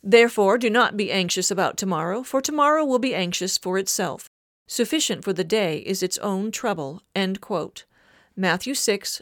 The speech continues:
twenty-five through thirty-four. Quote, "Ask, and it will be given to you. Seek, and you will find. Knock, and it will be opened to you. For everyone who asks receives, and the one who seeks finds.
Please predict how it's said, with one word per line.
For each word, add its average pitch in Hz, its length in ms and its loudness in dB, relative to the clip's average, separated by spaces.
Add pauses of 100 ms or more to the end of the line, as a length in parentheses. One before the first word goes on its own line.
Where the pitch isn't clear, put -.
(120)
twenty-five 185 640 -6
through 202 200 -6
thirty-four. 185 720 -10 (1000)
Quote, - 400 0 (680)
"Ask, 247 420 4
and 262 120 0
it 226 80 -4
will 277 100 -2
be 277 120 0
given 254 260 0
to 196 100 -6
you. 156 300 -12 (160)
Seek, - 480 -2
and 214 120 -2
you 208 60 -4
will 220 120 0
find. 190 460 -4 (420)
Knock, 190 360 4 (140)
and 226 140 0
it 190 80 2
will 214 120 2
be 233 140 -2
opened 254 400 0
to 180 100 -8
you. 175 320 -10 (640)
For 254 140 4
everyone 302 460 2
who 349 100 -6
asks 190 500 -4
receives, 202 680 -4
and 185 180 -6
the 151 60 -4
one 147 160 -6
who 160 100 -8
seeks - 480 -6 (120)
finds. 175 520 -6